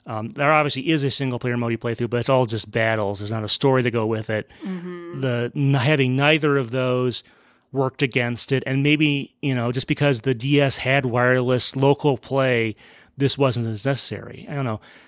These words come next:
Speaker 1: Variety of reasons, but we have not seen a game like this since. All the other Pokemon side games go in a different direction. Um, obviously, there are sort of successors. Like, I, I mean, you wanna stretch Pokemon Home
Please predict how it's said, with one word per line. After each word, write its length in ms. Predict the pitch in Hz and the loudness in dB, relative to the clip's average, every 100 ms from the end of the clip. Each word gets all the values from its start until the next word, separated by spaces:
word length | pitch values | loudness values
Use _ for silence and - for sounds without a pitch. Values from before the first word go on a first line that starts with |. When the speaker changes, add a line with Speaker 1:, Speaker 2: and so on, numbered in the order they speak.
| _ _ _ _ | _ _ _ _
Speaker 1:
Variety 340 | 139 180 240 233 | 0 2 4 2
of 60 | |
reasons, 300 | 220 160 135 | 2 0 -2
but 160 | 143 139 | -4 -2
we 200 | 139 131 | -2 -2
have 200 | 143 135 | -2 0
not 340 | 151 156 - | 2 0 0
seen 220 | - 175 | -4 -2
a 60 | 156 | 0
game 340 | 139 143 139 | 2 0 0
like 240 | 131 131 - | 0 -2 -2
this 180 | 131 - | -4 -2
since. 380 | 139 117 113 - | -2 -2 -6 -2
All 260 | 135 160 | 2 2
the 180 | 156 156 | 2 0
other 400 | 151 151 147 143 | 2 2 0 0
Pokemon 640 | - 330 - 139 143 139 | -6 -10 -4 -2 0 0
side 240 | 151 143 127 | 2 0 2
games 260 | 135 127 | 0 0
go 220 | 135 123 | 0 0
in 60 | 127 | 0
a 80 | 123 | 0
different 380 | 135 127 139 - | -2 0 -2 -2
direction. 760 | 127 123 127 - 110 95 95 - - - - _ - | 0 0 0 -2 -4 -4 -10 -14 -20 -20 -20 _ -10
Um, 400 | 113 104 107 - | -6 -6 -6 -4
obviously, 340 | 151 156 165 160 | 0 2 2 2
there 120 | 156 | 4
are 140 | 160 | 4
sort 360 | 156 - 170 208 | 2 -2 0 2
of 80 | 220 | 2
successors. 540 | 247 240 226 240 220 | 0 0 0 -2 -2
Like, 260 | 147 131 - - | 0 0 -2 -10
I, 60 | - - | -10 -10
I 220 | - - | -14 -8
mean, 200 | 165 156 151 | -2 0 0
you 140 | 135 151 | -2 2
wanna 180 | 156 151 | 2 2
stretch 360 | - 170 - | 0 -2 0
Pokemon 520 | 165 170 180 170 160 | 2 2 2 -2 -2
Home 520 | 117 147 160 190 220 | 0 2 2 2 -2